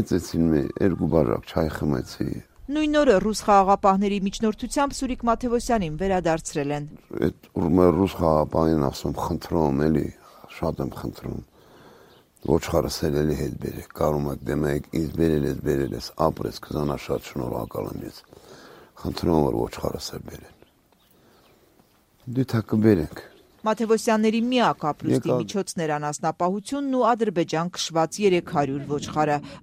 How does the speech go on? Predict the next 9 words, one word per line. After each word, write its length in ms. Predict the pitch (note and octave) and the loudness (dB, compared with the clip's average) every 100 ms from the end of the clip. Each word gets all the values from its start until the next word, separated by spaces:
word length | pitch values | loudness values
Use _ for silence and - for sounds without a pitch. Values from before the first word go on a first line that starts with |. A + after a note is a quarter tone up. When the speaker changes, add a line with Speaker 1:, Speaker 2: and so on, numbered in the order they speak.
| - | -4
Speaker 2:
Ընտանիքը 500 | - E3 E3 G#3 A#3 F#3+ | 2 4 2 0 0 2
երկու 440 | G#3 A#3+ - D#3 C#3+ | 4 2 2 -2 0
վարկ 280 | C#3+ - C#3 | 0 0 -4
էր 100 | C#3 | -2
վերցրել։ 400 | C#3+ - - C3+ C#3+ - - | -4 -6 -6 -6 -8 -14 -10
Speaker 1:
Ոչ 80 | - - | -8 -6
քունատանում, 760 | - D2 C2+ - C#2+ C2+ C2+ B1+ - | -2 0 0 0 -2 0 0 -2 -6
ոչ 80 | - | -10
շմբան։ 460 | - - - - G#1+ | -10 -10 -8 -8 -10